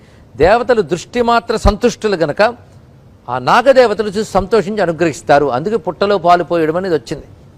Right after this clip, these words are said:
అయితే కొన్ని కొన్ని చోట్ల ప్రత్యక్ష సర్పములు కనబడడం ఉంటుంది.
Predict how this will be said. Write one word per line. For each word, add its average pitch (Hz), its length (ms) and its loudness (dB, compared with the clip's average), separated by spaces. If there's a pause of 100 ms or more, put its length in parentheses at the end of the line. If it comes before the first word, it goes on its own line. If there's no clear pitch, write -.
(120)
అయితే - 120 -6
కొన్ని 190 300 -2
కొన్ని 208 320 0
చోట్ల 226 400 2 (340)
ప్రత్యక్ష 254 420 -2
సర్పములు 233 480 0
కనబడడం 208 540 -2
ఉంటుంది. 170 500 -4